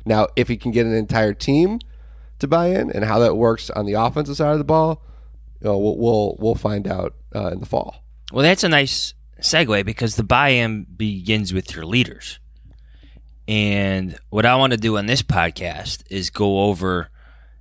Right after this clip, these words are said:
Speaker 2: the Bears' long list of U F As, unrestricted free agents, because some of those guys are their leaders or young guys potentially expected to be their leaders in the near future. They have a lot of interesting decisions to make. And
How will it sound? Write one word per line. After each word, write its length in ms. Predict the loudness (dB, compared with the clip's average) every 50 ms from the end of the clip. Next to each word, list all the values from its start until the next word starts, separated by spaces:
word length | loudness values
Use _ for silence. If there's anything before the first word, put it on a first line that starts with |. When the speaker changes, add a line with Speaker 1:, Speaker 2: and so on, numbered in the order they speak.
| -20 -20
Speaker 2:
the 180 | -14 -8 -6 -2
Bears' 360 | 0 2 2 2 2 0 -2
long 500 | -2 0 4 4 6 6 4 2 0 0
list 460 | 0 0 0 2 0 -2 -4 -4 -10 -14 -8 -6
of 140 | -6 -4 -2
U 180 | 0 0 0
F 160 | -2 -2 -6
As, 280 | -12 -12 -12 -10 -10 -8
unrestricted 640 | -6 -6 -4 -4 -4 -4 -4 -4 -4 -4 -6 -8 -16
free 260 | -12 -10 -8 -8 -6
agents, 240 | -8 -8 -10 -14 -12
because 240 | -10 -8 -6 -2 0
some 180 | 0 2 2 2
of 60 | 4
those 200 | 4 4 4 4
guys 540 | 4 4 4 4 2 0 -4 -6 -10 -12 -12 -16 _ _ _ -20 -20 _ _ _ _ -20 -20 -20 -10 -2 0
are 140 | 2 2
their 180 | 4 4 4 4
leaders 420 | 4 2 2 2 0 -2 -4 -6 -6 -2
or 120 | 0 0
young 240 | 2 2 2 2 2
guys 320 | 2 2 4 2 2 0
potentially 500 | -4 -6 -8 -6 -6 -6 -6 -6 -8 -10
expected 640 | -6 -4 -4 -4 -2 -2 -6 -4 -2 -2 -2 0 0
to 100 | 0 -2
be 360 | 2 2 2 2 2 -2 -4 -10 -16 -8
their 200 | -2 0 2 4
leaders 380 | 4 4 4 4 2 0 0 -2
in 220 | -6 -6 -6 -4
the 60 | -2 -2
near 220 | 0 0 0 -2
future. 500 | -2 -2 -4 -4 -4 -4 -6 -6 -6 -8 -10 -18 -20 -20 -20 -20 -20 -20 -20 _ _ _ _ _ _
They 220 | -6 -2 -2 0 2
have 180 | 2 2 4
a 40 | 4
lot 180 | 4 4 2 2
of 60 | 0
interesting 500 | -4 -4 -4 -4 -6 -4 -4 -2 -2 -2
decisions 760 | -2 -2 0 2 2 2 0 -2 -8 -12 -12 -10 -10 -12 -12 -16 _ -20 -20 -20 -20 _ _ -10
to 100 | -8 -6
make. 380 | -4 -4 -4 -6 -6 -12 -14 -8 -4
And 340 | -2 0 0 0 -2 -4